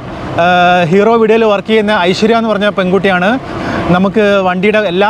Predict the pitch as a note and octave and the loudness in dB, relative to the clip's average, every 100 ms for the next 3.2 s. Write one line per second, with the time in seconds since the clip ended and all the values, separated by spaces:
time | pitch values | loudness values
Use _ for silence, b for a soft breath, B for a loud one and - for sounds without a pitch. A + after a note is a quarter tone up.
0 | A3+ G#3+ G3 G3+ G3+ F#3+ F3+ G3+ F3+ D#3+ | 0 0 0 0 0 0 0 0 0 -2
1 | - A3+ G#3 F#3+ F3+ E3+ F#3+ G#3 F3+ E3+ | 0 0 0 -2 -2 -2 0 0 0 0
2 | E3+ E3+ F#3+ A#3+ B B B - A3+ D4 | 0 0 0 -2 B B B -2 0 0
3 | C#4 C#4 | 0 0